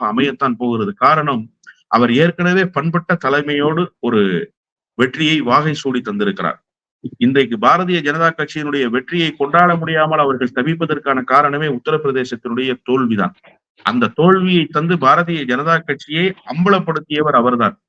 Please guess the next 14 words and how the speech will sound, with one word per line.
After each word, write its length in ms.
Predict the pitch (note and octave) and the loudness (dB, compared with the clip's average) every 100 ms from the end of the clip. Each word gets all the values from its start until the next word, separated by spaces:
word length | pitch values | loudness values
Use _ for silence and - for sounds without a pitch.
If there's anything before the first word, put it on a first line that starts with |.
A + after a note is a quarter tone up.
| - | -6
இன்னும் 320 | D3 G#3 G3 | 0 2 2
குறிப்பாக 520 | E3+ E3 D#3+ D#3 F3 D3 G#2 A2 _ _ - | 2 0 2 2 2 0 0 -6 _ _ 0
இவர்கள் 320 | C#3 C#3+ B2+ A#2+ | 2 4 2 0
எதை 200 | C3+ G3+ | 2 2
வைத்து 260 | G3 G3+ G3+ | 2 2 2
அரசியல் 500 | D#3+ E3+ F#3+ E3+ D3 | 2 2 0 -2 -2
செய்யலாம் 360 | D3+ D#3+ E3+ D#3+ | -2 2 2 0
என்று 160 | D#3 | -4
இந்த 120 | C#3 | 0
ராமர் 300 | - C#3+ D#3+ | 2 2 -2
கோயில் 240 | D#3 C#3+ C3 | -8 -6 -4
விவகாரத்தை 480 | C#3+ C#3+ C3+ - B2 | -2 -2 -4 -6 -6
கையில் 280 | B2 C#3+ | -4 -4
எடுத்தார்களோ, 500 | B2+ A#2+ B2 A#2+ D3 | -4 -2 -2 0 -2